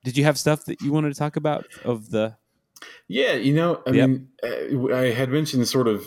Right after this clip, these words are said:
Speaker 2: you know, the, uh, speaking to the fact that, you know, if you see this first episode and if you skipped all the way to the end, you'd pretty much know just about everybody still. But they also establish a lot of firsts in this episode. Um,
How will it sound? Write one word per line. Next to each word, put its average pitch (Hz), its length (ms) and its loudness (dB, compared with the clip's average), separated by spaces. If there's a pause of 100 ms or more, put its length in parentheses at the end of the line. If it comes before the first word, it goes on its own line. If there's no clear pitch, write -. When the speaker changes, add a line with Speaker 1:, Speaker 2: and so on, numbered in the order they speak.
Speaker 2:
you 113 100 0
know, 107 100 2
the, 95 500 -4
uh, 98 200 0
speaking 104 420 -2
to 90 560 -4 (340)
the 92 200 -10
fact 95 400 -2
that, 95 160 -2
you 95 100 -4
know, 92 300 0
if 90 320 -10
you 101 100 -2
see 101 180 -2
this 101 180 0
first 104 280 0
episode 95 560 2
and 90 200 -2
if 85 120 -6
you 92 100 -4
skipped - 420 -4
all 90 100 2
the 92 80 0
way 90 120 4
to 90 100 -2
the 90 140 -2
end, 90 180 -2
you'd 87 160 -8
pretty 92 180 -4
much 90 320 -4
know 90 340 -4 (160)
just - 280 -4
about 117 240 2
everybody 87 360 0
still. 85 420 0 (640)
But 98 340 0
they 104 200 -2
also 147 300 0
establish 139 540 0
a 127 40 4
lot 104 220 4
of 123 120 -2
firsts - 460 -2
in 135 140 -2
this 143 200 0
episode. 78 540 -8 (200)
Um, 90 380 -4